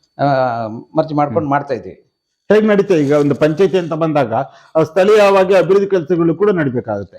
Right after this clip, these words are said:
Speaker 1: ಹೌದು.
Speaker 2: ನಿಮ್ಮ ಕೊಪ್ಪ ಗ್ರಾಮಾಂತರ ಗ್ರಾಮ ಪಂಚಾಯತಿ ವ್ಯಾಪ್ತಿಯಲ್ಲಿ ಅಭಿವೃದ್ಧಿ ಕೆಲಸಗಳು ಹೇಗ್ ನಡೀತಾ ಇದೆ?
Speaker 1: ಅಭಿವೃದ್ಧಿ ಕೆಲಸ ಚೆನ್ನಾಗೇ ನಡೆದಿದೆ, ಇದುವರೆ ಈಗ್ಲೂ ನಡೀತಾ ಇದೆ. ಆದ್ರೆ
Speaker 2: ಓಕೆ.
Speaker 1: ನಮ್ಗೆ ಒಂದು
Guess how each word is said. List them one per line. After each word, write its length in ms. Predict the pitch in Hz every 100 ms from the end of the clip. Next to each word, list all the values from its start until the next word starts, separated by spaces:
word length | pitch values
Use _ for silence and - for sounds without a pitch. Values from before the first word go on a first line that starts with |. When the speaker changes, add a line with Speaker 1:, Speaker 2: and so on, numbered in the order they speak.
| -
Speaker 1:
ಹೌದು. 200 | 143 120
Speaker 2:
ನಿಮ್ಮ 200 | 196 208
ಕೊಪ್ಪ 220 | 180 175
ಗ್ರಾಮಾಂತರ 520 | 214 185 170 202 208 196
ಗ್ರಾಮ 220 | 190 175
ಪಂಚಾಯತಿ 380 | 175 156 147 139
ವ್ಯಾಪ್ತಿಯಲ್ಲಿ 640 | 117 131 147 - _ _
ಅಭಿವೃದ್ಧಿ 340 | 180 196 226 247
ಕೆಲಸಗಳು 400 | 214 202 185 165
ಹೇಗ್ 220 | 165 147
ನಡೀತಾ 300 | 117 - 95
ಇದೆ? 300 | 92 107 _ _ -
Speaker 1:
ಅಭಿವೃದ್ಧಿ 360 | 143 190 196
ಕೆಲಸ 340 | 202 196 185 214 208
ಚೆನ್ನಾಗೇ 360 | 190 180 208 202
ನಡೆದಿದೆ, 720 | 175 135 120 95 - _ _
ಇದುವರೆ 480 | - 165 175 196 185
ಈಗ್ಲೂ 260 | 175 202 220
ನಡೀತಾ 300 | 180 151 127
ಇದೆ. 300 | 92 - _ _ _
ಆದ್ರೆ 160 | 170 196
Speaker 2:
ಓಕೆ. 80 | 185
Speaker 1:
ನಮ್ಗೆ 220 | 190 175
ಒಂದು 300 | 196 214